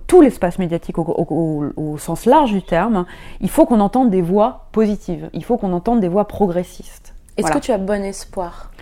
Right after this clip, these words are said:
Speaker 1: Euh, ah ben, je pour-, je pour-, alors, je pense que pour être féministe, il faut être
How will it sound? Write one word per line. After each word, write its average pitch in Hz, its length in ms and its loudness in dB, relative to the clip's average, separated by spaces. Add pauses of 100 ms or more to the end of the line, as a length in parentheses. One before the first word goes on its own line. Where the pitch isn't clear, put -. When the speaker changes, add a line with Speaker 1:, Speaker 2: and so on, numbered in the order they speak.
(680)
Speaker 1:
Euh, 196 540 6 (200)
ah 196 60 6
ben, 190 220 8 (320)
je 196 140 0
pour-, 214 260 -2
je 214 120 0
pour-, 196 340 -4
alors, 185 440 0 (380)
je - 80 -18
pense 294 180 2
que - 80 -4
pour 196 220 -2
être 190 80 -4
féministe, 233 680 0
il 185 60 -6
faut - 140 -4
être - 340 -8